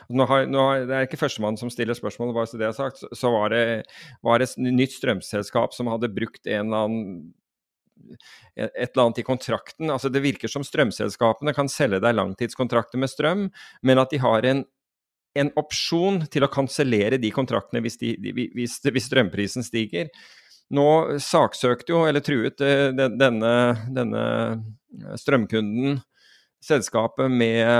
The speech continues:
eh, med å ta det til retten, og, og var villig til å ta det til retten, og da, da fikk han betalt av strømselskapet likevel, eller da fikk han beholde det. Så det, det sier jo at det er så murky, det som foregår der, men så sier da,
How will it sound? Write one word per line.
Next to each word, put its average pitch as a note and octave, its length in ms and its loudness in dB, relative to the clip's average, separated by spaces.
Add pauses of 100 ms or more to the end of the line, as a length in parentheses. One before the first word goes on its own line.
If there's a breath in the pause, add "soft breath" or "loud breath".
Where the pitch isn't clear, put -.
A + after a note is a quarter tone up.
(560)
eh, A2 720 -4 (320)
med A#2+ 180 0
å B2 80 2
ta A#2 160 4
det A2+ 140 -2
til C3 140 4
retten, G3 280 -2
og, C#3+ 280 2
og B2 160 2
var B2+ 100 2
villig G2+ 180 -2
til B2+ 80 -8
å - 60 -14
ta A#2 160 0
det G#2+ 100 -8
til A#2+ 140 0
retten, C#3+ 240 -4
og B2 80 -2
da, A2+ 80 6 (180)
da A#2+ 160 6
fikk - 160 -6
han A2+ 120 0
betalt A2 360 0
av A#2+ 60 -2
strømselskapet G#2 680 -2
likevel, A2 220 0
eller A#2 160 2
da A#2 100 6
fikk A2 220 -6
han A2 160 -2 (100)
beholde G#2+ 380 -4
det. B2+ 80 -4 (340 soft breath)
Så D3 220 0 (100)
det, C#3 220 -6
det D3+ 80 -6
sier C3 320 2
jo D3 80 2
at - 80 -4
det D3+ 80 2
er D3 180 -2
så D3 160 0
murky, D3 520 0 (520 soft breath)
det C3+ 140 2
som D#3 100 -2
foregår C3 400 4
der, F#3 160 4
men D#3+ 80 -4
så E3 140 -2
sier C3+ 420 0
da, C3+ 140 2